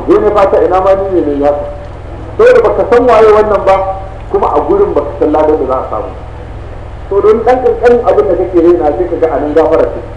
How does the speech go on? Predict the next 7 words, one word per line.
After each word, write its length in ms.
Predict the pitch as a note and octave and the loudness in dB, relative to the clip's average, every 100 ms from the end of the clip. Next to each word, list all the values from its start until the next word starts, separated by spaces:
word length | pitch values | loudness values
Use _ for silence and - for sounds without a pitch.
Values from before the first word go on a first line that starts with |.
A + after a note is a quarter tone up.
| - - - - - - - - - - | -14 -14 -14 -12 -12 -12 -14 -14 -14 -12
A 140 | - C3+ | -8 -4
nan 300 | F3 G3 F#3 | -2 0 2
gafara 380 | F#3+ F#3+ G3 | 2 4 2
take 240 | D#3 D3 C#3+ | 0 -2 -6
inda 200 | C3 A#2 | -4 -4
ka 120 | A#2 | -4
rena. 260 | A2 G#2 | -6 -8